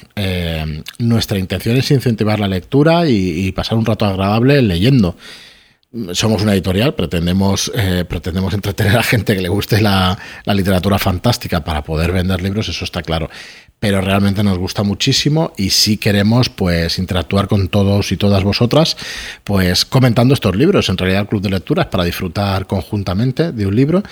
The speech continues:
y la idea es hacer una quedada. Nosotros, por ejemplo, estamos grabando ahora a través de una plataforma de videoconferencia que se llama Whereby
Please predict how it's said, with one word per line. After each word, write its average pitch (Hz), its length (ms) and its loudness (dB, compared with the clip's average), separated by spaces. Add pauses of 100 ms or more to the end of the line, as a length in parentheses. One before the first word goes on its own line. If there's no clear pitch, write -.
(280)
y 139 120 2
la 117 100 4
idea 123 180 4
es 127 80 2
hacer 107 200 0
una 120 160 0
quedada. 180 440 4
Nosotros, 107 480 -4 (220)
por 104 140 -4
ejemplo, 110 220 0
estamos 113 260 2
grabando 120 380 4
ahora 127 200 6
a 107 60 0
través 92 320 2
de 110 160 4
una 107 440 4
plataforma 107 540 2
de 107 60 4
videoconferencia 107 600 4
que 82 60 2
se - 120 0
llama 101 280 4 (380)
Whereby 117 580 4